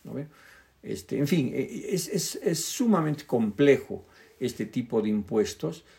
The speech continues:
La intención puede ser buena, pero, eh, la aplicación puede ser sumamente compleja y difícil. ¿Cuál es la importancia de contar con un sistema de justicia imparcial, dice Rodrigo, eh, no politizado, transparente, para este proceso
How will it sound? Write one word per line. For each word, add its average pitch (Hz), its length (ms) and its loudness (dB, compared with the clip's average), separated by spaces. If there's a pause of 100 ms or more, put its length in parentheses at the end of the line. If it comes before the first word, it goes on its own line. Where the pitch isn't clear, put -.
(140)
La 123 100 -2
intención 127 580 2
puede 135 240 4
ser 127 200 2
buena, 117 360 -2
pero, 104 320 0
eh, 98 260 -2
la 104 100 -4
aplicación 107 840 -4
puede 107 280 -4
ser 104 160 -6
sumamente 107 600 -4
compleja 101 480 -4
y - 20 -6
difícil. 98 500 -8 (300)
¿Cuál 190 180 6
es - 20 6
la 180 60 4
importancia 143 580 2
de 127 100 2
contar 123 380 0
con 117 120 0
un 113 80 0
sistema 123 340 -2
de 110 60 -2
justicia 113 420 -2
imparcial, 127 840 2
dice 107 200 -8
Rodrigo, 110 600 -4 (560)
eh, 104 460 -2
no 123 180 2
politizado, 113 840 0
transparente, 117 1000 0 (480)
para 113 180 4
este 120 200 -2
proceso 110 840 -2